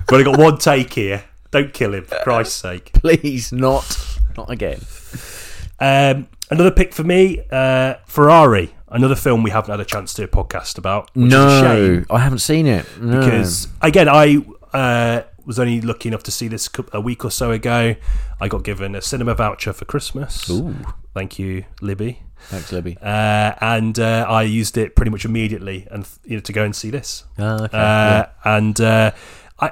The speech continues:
Speaker 1: I sort of went in not really expecting a lot because I'm not that into cars.
Speaker 2: Yeah.
Speaker 1: Uh, at all. And I know very little about Ferrari or the sort of history that surrounds him.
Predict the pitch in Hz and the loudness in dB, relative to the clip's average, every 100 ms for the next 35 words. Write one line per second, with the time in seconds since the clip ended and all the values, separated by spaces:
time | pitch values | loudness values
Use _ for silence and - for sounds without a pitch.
0 | - 175 - 220 165 147 160 147 135 - | 2 2 6 6 6 4 4 4 2 -2
1 | _ _ - 139 139 139 131 135 135 131 | _ _ -2 0 0 0 0 2 4 2
2 | 127 123 - - - 127 - 131 123 120 | 0 -2 -6 -6 -2 -4 -2 -4 -2 0
3 | 117 117 131 143 - 110 - 117 120 131 | 0 4 4 2 -2 -6 -2 0 2 2
4 | 117 117 107 - - 92 85 90 - - | 2 0 -2 -4 -2 0 0 -4 -8 -12
5 | - 92 90 85 - - 98 95 95 95 | -8 -4 -2 -4 -8 -14 -6 -4 -2 -4
6 | 85 - - - 92 82 - - - - | -6 -10 -10 -6 -8 -8 -14 -20 -20 -20
7 | - 107 107 107 95 120 113 104 - 101 | -8 -4 -2 -2 0 2 2 -2 -4 -8
8 | 87 71 98 92 87 - 104 95 92 92 | -6 -8 -4 -4 -4 -8 -4 0 0 0
9 | 92 90 85 - - - 90 80 82 - | -4 -6 -10 -14 -18 -16 -14 -12 -12 -12
10 | - 104 - - 92 87 - 92 87 87 | -8 -6 -8 -8 -14 -10 -10 -8 -8 -10
11 | 82 - 98 90 90 | -12 -8 -8 -8 -12